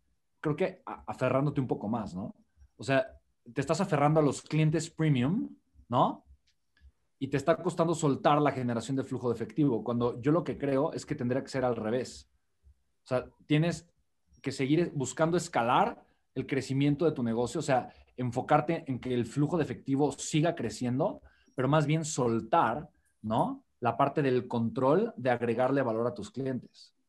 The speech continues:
Porque la forma en la que tú le agregas valor a tus clientes no es a través de lo que tú haces en una computadora,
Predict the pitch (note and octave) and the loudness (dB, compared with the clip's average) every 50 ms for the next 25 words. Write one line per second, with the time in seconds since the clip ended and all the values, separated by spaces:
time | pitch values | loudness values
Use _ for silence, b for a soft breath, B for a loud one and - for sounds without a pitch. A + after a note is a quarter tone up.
0 | _ _ _ - - B2 B2+ - D3 C#3 C#3 - C3+ B2+ - E3+ E3+ F3+ G3 F#3 | _ _ _ -8 -8 -6 -4 0 0 0 2 2 0 0 2 2 2 2 2 2
1 | D#3+ C#3 C3+ - D3+ D3+ D3+ D3 D3 D3 C#3+ D3+ C#3+ C3 B2+ C3 C#3 C#3 B2+ A2 | 2 0 0 0 2 2 2 2 2 2 2 0 0 2 0 0 0 0 -6 -10
2 | - - C3+ C#3 C3+ A#2 A#2+ A#2+ A#2+ B2 C#3 D3 D3 D3 D3+ E3+ E3+ - G3 F#3 | -8 -4 -4 -2 -2 -2 -4 -6 -4 -2 -2 0 2 2 2 0 -2 -4 -4 -4
3 | - C3 A#2+ A#2 B2+ C3+ C3+ - - - - b b b b b b b - C#3+ | -2 -2 -2 0 0 -2 -2 -4 -6 -12 -18 b b b b b b b -2 2
4 | C3+ B2+ B2 - B2 G2 - - D3+ D3+ D3 D3+ - D3+ - C3 B2+ C3 C3+ C3 | 2 2 2 0 -6 -6 0 2 4 4 4 2 0 -4 -4 -4 -2 -2 -2 -2
5 | - B2 G2+ G#2+ A2+ G2 G#2+ B2 C#3 B2 G2 F2+ - | -2 -6 -6 -6 -8 -6 -2 0 0 0 -2 -4 -12